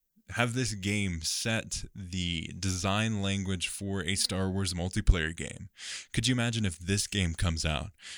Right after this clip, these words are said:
and then later on Battlefront three comes out, and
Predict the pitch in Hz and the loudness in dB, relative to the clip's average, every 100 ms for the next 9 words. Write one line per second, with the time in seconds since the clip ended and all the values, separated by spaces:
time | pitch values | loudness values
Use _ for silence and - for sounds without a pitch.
0 | - - 101 92 95 87 95 98 92 95 | -6 2 4 6 4 6 4 6 6 6
1 | 95 85 80 87 90 92 82 - 98 107 | 6 4 2 2 2 -2 -2 0 0 2
2 | 85 78 80 80 - - 101 95 90 87 | 0 0 -2 -2 -6 -6 -2 0 0 -2
3 | 80 | -6